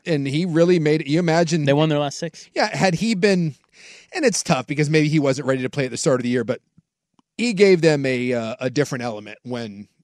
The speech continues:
Speaker 1: when he came into that game. He's a tiny little guy, too. He's got, like, Kyler Murray size to him.
Speaker 2: Everybody talks about Bo Nix completion percentage. This kid was fourth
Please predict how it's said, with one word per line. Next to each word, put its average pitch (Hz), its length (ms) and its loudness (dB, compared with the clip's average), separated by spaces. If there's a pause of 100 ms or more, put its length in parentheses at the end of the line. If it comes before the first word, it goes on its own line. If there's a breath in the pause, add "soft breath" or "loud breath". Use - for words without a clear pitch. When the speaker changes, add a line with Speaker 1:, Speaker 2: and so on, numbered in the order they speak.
(320)
Speaker 1:
when 143 180 -4
he 117 160 -12
came 117 260 -12
into 104 140 -14
that 98 180 -14
game. 95 220 -16
He's 175 180 -2
a 123 80 -4
tiny 254 460 -6
little 113 200 -8
guy, 104 200 -8
too. - 140 -6
He's 135 100 -2
got, 120 140 -6
like, 104 180 -14
Kyler 110 300 -2
Murray 139 280 -4
size 92 340 -12
to 92 120 -14
him. 82 180 -20
Speaker 2:
Everybody 139 280 0
talks 135 280 -2
about 131 260 -2
Bo 139 140 2
Nix 131 380 -4
completion 147 420 -4
percentage. 151 400 -4
This 139 160 -6
kid 139 200 -4
was 113 120 -12
fourth - 480 -4